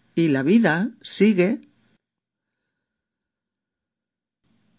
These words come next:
Después de la inmensa crisis entre Cataluña y España,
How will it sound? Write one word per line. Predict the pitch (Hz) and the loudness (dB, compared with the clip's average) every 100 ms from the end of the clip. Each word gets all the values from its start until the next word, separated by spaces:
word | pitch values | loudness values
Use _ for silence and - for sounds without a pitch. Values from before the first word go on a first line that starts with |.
| - | -6
Después | 170 180 - 220 214 196 | 2 2 4 2 2 2
de | 175 | 0
la | 160 147 | 0 0
inmensa | 147 160 170 - 151 139 | 0 0 -2 -2 -6 -6
crisis | - 170 147 - 143 143 - - | -4 -4 -4 -6 -6 -6 -10 -8
entre | 160 156 151 151 | -6 -4 -4 -6
Cataluña | 151 143 147 180 165 139 | -6 -4 -2 -2 0 -2
y | 135 | -2
España, | 135 131 - 151 160 165 180 | -4 -6 -6 -6 -4 -6 -8